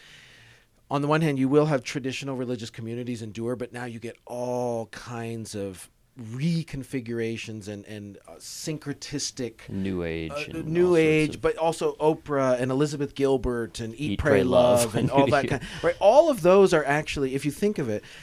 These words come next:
Speaker 1: they are basically kind of secularist ways of still trying to hold on to a way of being spiritual.
Speaker 2: Yeah, they're, like, scratching this transcendent itch or something.
Speaker 1: Exactly. And, and Taylor thinks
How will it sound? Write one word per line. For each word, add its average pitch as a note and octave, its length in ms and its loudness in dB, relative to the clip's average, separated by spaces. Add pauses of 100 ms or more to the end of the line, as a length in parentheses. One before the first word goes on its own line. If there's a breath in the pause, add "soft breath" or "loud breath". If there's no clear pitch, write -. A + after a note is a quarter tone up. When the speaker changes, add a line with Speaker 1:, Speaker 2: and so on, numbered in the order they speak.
Speaker 1:
they E3+ 120 0
are E3+ 100 4
basically D3 920 -2 (760 soft breath)
kind E3 240 -4
of - 60 -4
secularist E3+ 720 -2
ways B2 380 -2
of A#2 80 -6
still C3 260 -4
trying B2+ 280 -6
to A2 80 -4
hold A#2+ 420 -4
on G#2+ 380 -8
to D3+ 420 -4
a A2+ 100 -2
way A2 260 -2
of G2+ 100 -6
being F#2+ 180 -10
spiritual. F2+ 720 -10 (120)
Speaker 2:
Yeah, G#2 120 -2
they're, F#2+ 100 -2
like, E2+ 120 -4
scratching G2+ 640 -2
this D#2+ 460 -6
transcendent E2 640 -8
itch - 260 -10
or - 60 -12
something. - 440 -10
Speaker 1:
Exactly. D3 580 -2
And, D3 200 -4
and D#3 220 -4
Taylor F3+ 320 -2
thinks A2+ 440 -12